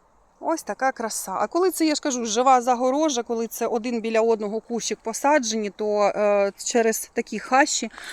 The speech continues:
навіть не пролізуть, е, коти, тому що, ну, я думаю, що вони не настільки дурні, щоб лізти <laughs>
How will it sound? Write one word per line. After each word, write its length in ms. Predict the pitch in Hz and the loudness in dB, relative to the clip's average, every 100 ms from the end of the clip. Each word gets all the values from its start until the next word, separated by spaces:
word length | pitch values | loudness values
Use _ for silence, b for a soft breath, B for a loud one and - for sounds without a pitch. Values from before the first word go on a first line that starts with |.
| 254 | -12
навіть 280 | - 254 247 | -2 -2 0
не 120 | 240 | -4
пролізуть, 720 | 233 226 220 220 226 214 214 233 | -4 -4 -4 -4 -6 -6 -8 -4
е, 220 | 226 208 - | -2 -4 -4
коти, 480 | 233 220 - 294 339 B B B - | -4 -4 -2 -2 -2 B B B -18
тому 340 | - 226 226 247 | -8 -6 -4 -4
що, 320 | - 247 220 | -4 -4 -4
ну, 140 | 226 | -4
я 120 | 240 214 | -2 -2
думаю, 320 | 214 226 220 | -2 -2 -2
що 120 | - | 0
вони 200 | 226 262 | 2 4
не 100 | 233 | 2
настільки 440 | 254 247 - - | 0 -2 -6 -8
дурні, 420 | 196 202 294 302 339 | -4 0 4 6 6
щоб 240 | - 233 | 4 2
лізти 360 | 294 320 - 320 | 2 2 2 2
<laughs> 500 | - - - 359 | 2 -8 -10 -12